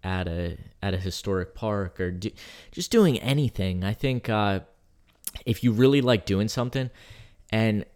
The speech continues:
what's her name? Gretchen Rubin in The Happiness Project says, like, "We can't pick what we're passionate about, but we can choose,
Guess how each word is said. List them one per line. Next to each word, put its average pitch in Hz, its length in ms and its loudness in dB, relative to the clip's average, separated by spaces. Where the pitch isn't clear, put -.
what's 107 320 -6
her 104 140 -2
name? 98 340 -2
Gretchen 117 400 2
Rubin 90 580 6
in 95 140 2
The 92 60 2
Happiness 92 520 -2
Project 85 500 -2
says, 90 300 -2
like, 85 220 -2
"We 117 220 0
can't 151 440 6
pick - 340 12
what 104 320 2
we're 110 120 4
passionate 120 560 -2
about, 120 420 -2
but 107 140 4
we 110 180 4
can 104 220 2
choose, 98 720 2